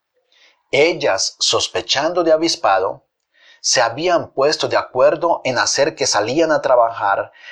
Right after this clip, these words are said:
pero en realidad se escondieron para coger al ladrón. Avispado quiso justificarse como siempre, pero todo estaba tan claro que no había forma.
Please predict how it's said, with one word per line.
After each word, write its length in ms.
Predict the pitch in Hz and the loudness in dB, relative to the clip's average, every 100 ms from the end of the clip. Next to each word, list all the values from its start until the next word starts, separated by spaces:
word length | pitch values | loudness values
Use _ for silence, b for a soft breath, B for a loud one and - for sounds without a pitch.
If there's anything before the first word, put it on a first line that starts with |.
| B | B
pero 160 | 131 127 | 2 2
en 100 | 120 | 0
realidad 720 | 113 104 98 95 110 139 156 b | -2 -2 0 2 4 2 -2 b
se 220 | - - 117 | -6 -2 -2
escondieron 840 | - - 95 90 113 123 147 - | -2 -4 -6 -4 0 0 0 -2
para 220 | 113 107 | -4 -4
coger 360 | 98 90 107 110 | -6 -4 -2 -2
al 120 | 101 | 0
ladrón. 520 | 92 85 85 80 - _ _ _ _ _ _ _ _ _ _ | -2 0 -2 -4 -14 _ _ _ _ _ _ _ _ _ _
Avispado 760 | 104 107 107 - 127 143 170 165 | -2 -2 -4 -2 0 2 0 -4
quiso 500 | - 160 220 - - | -6 -2 -2 0 -2
justificarse 880 | 330 - 113 110 104 120 127 131 120 | -2 -4 -6 -8 -4 0 0 0 -6
como 180 | 120 | -4
siempre, 600 | 120 123 98 92 - - _ _ b b b b _ | -2 0 -2 -4 -10 -10 _ _ b b b b _
pero 260 | 107 98 90 | -2 -2 -4
todo 340 | - 139 156 | 0 2 2
estaba 400 | 139 - 98 - | 0 0 -2 -2
tan 280 | 160 196 196 | -4 -4 -6
claro 580 | 113 98 87 95 - _ | -4 -2 0 -2 -6 _
que 120 | - | -6
no 100 | 101 95 | -2 -2
había 180 | 95 | -2
forma. 500 | 90 90 80 82 - | -4 -4 -4 -6 -14